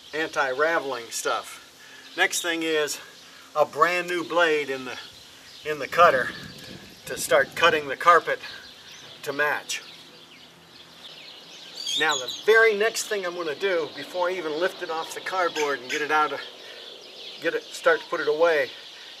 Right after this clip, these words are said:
is I got some P V C glue, the same type I use for putting P V C piping together from the hardware store. And it's clear,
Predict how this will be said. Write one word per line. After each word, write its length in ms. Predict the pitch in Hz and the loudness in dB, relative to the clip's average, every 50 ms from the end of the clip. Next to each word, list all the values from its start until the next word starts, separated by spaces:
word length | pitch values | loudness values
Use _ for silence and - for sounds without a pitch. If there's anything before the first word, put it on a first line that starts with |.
| - | -12
is 100 | 120 117 | -8 -6
I 100 | 147 143 | -6 -4
got 200 | 139 160 156 151 | -2 -2 -2 -2
some 160 | - 139 123 120 - | -4 -8 -8 -10 -10
P 160 | - 220 214 | -8 -8 -6
V 180 | 190 190 196 180 | -6 -6 -6 -6
C 240 | - - 202 185 156 | -6 -6 -6 -8 -8
glue, 320 | 131 165 196 202 202 190 | -8 -2 0 0 0 0
the 100 | - - | -2 -4
same 300 | - - 180 170 170 165 | -4 -4 -4 -4 -4 -6
type 320 | - - 180 180 175 - | -2 0 0 0 0 0
I 80 | 160 151 | -2 -4
use 340 | 156 165 170 175 175 170 - | -4 -4 -4 -4 -4 -4 -6
for 340 | - - 151 139 135 127 117 - - - - - - - | -8 -6 -4 -4 -4 -4 -6 -8 -14 -18 -18 -20 -20 -6
putting 240 | - 185 170 160 151 | -4 -2 -2 -2 -4
P 180 | - - 175 180 | -6 -8 -8 -6
V 160 | 156 170 170 | -6 -6 -6
C 360 | - - - 185 180 170 151 - - - - - - - - | -4 -4 -2 -2 -4 -4 -6 -8 -12 -16 -18 -16 -16 -6 0
piping 400 | - 180 185 185 190 180 175 - | 2 2 2 0 -2 -6 -6 -8
together 460 | 160 160 170 175 175 180 196 196 175 - - | -8 -4 0 0 0 2 0 -2 -4 -6 -10
from 80 | 139 139 | -12 -10
the 80 | 123 | -10
hardware 460 | 117 123 170 180 185 170 175 180 175 175 | -4 0 2 2 2 2 0 0 0 0
store. 400 | - - 196 175 180 185 190 175 - - - - - - - - - - - - - - - - | -2 -6 -6 -6 -4 -4 -6 -6 -10 -14 -16 -16 -16 -16 -16 -16 -16 -16 -16 -16 -16 -16 -14 -10
And 200 | 143 139 143 143 | -8 -8 -6 -6
it's 120 | 151 160 - | -6 -8 -8
clear, 520 | - - - 220 220 202 180 170 175 180 | -8 -6 0 2 2 4 6 4 4 2